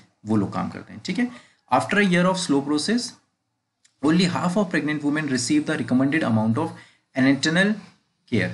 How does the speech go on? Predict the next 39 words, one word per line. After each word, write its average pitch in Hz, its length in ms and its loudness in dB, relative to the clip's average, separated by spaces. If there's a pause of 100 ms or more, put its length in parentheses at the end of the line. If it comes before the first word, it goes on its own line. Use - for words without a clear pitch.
(120)
ठीक 220 140 0
है। 185 80 2
तो 160 140 0
जो 170 140 0
एनेटल 139 360 0
केयर 156 260 0
है 156 100 -4
वो 165 140 -4
बहुत 127 440 -8
कम 165 140 -2
लोगों 117 260 0
को 208 200 -2 (180)
मिल 110 260 6
पा 95 100 -4
रही - 140 -10
है, - 120 -20 (120)
ठीक 202 100 -4
है। 190 60 0
तो 175 100 -2
हमने 151 220 -2
क्या 170 120 -2
बोला 165 220 -2
कि 175 120 2
ये 135 160 2
सब 175 180 -2
चीज़ें 151 220 -4
हमें 175 240 -4
प्राप्त 127 260 0
करनी 104 180 0
है, 110 60 0
यानी 135 140 0
कि 117 140 0
universal 156 440 -2
access - 340 -6
to 156 160 -4
reproductive 120 800 -4 (400)
health, 117 260 -4 (720)
ठीक - 140 -16
है। 247 80 -2